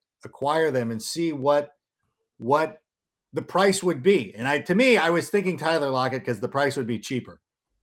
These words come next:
You know what I'm saying? Like, when you go somewhere, you're, what's on sale? Like, well, you know, you don't, like, I don't wanna pay full price for something. D K Metcalf, because of his age and his ability, probably would draft, like, take a high draft pick,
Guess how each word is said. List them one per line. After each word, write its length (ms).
You 120
know 60
what 80
I'm 100
saying? 320
Like, 240
when 120
you 100
go 200
somewhere, 560
you're, 260
what's 260
on 180
sale? 460
Like, 160
well, 120
you 160
know, 120
you 120
don't, 200
like, 180
I 100
don't 140
wanna 160
pay 180
full 180
price 280
for 100
something. 300
D 140
K 220
Metcalf, 560
because 300
of 60
his 140
age 540
and 100
his 120
ability, 640
probably 300
would 160
draft, 500
like, 280
take 160
a 80
high 440
draft 460
pick, 240